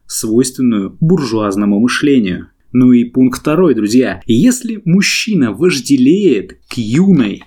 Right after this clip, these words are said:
девушке, будь она студенткой, работницей или даже девушкой школьного возраста – то девушка обязана подчиниться этому вожделению, иначе ее сочтут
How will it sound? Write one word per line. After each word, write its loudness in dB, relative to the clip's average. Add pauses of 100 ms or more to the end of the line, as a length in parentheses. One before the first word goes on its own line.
(140)
девушке, 0
будь 2
она -2
студенткой, -2
работницей 0
или 2
даже -2
девушкой -2
школьного -2
возраста – -2 (300)
то 0
девушка 0
обязана -2
подчиниться -2
этому -4
вожделению, 0
иначе 2
ее 0
сочтут -4